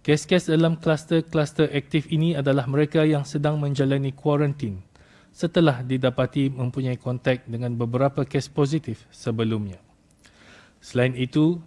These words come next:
terdapat tiga kes import yang dicatatkan pada hari ini. Satu kes telah tiba ke negara ini daripada Netherlands melalui Singapura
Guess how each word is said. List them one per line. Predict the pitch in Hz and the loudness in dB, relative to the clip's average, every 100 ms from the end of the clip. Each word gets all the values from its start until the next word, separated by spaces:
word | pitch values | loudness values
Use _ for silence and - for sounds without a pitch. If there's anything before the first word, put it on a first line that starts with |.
| - | -14
terdapat | 110 113 - 123 | -8 -6 -4 -6
tiga | 143 139 139 | -2 0 0
kes | - 131 156 | -2 -4 -4
import | 139 147 131 | -4 -4 -2
yang | 131 | -4
dicatatkan | 131 - 135 135 131 - 120 113 | -4 -4 -2 -2 -4 -6 -8 -6
pada | 110 110 104 | -8 -8 -8
hari | 104 98 | -10 -12
ini. | 98 _ _ _ _ _ | -14 _ _ _ _ _
Satu | - 127 147 | -4 -2 0
kes | - 165 - | 0 0 2
telah | 175 147 | -2 -2
tiba | - 160 151 170 | -2 -2 2 2
ke | 165 151 | 2 -2
negara | 147 151 | 2 2
ini | 151 160 | 2 0
daripada | 160 147 147 139 | 0 -2 0 0
Netherlands | 135 135 139 139 160 180 - | 2 2 2 0 0 -4 -10
melalui | 120 120 123 120 | -6 -4 -4 -4
Singapura | 135 127 123 131 131 160 | -4 -4 -2 0 0 -4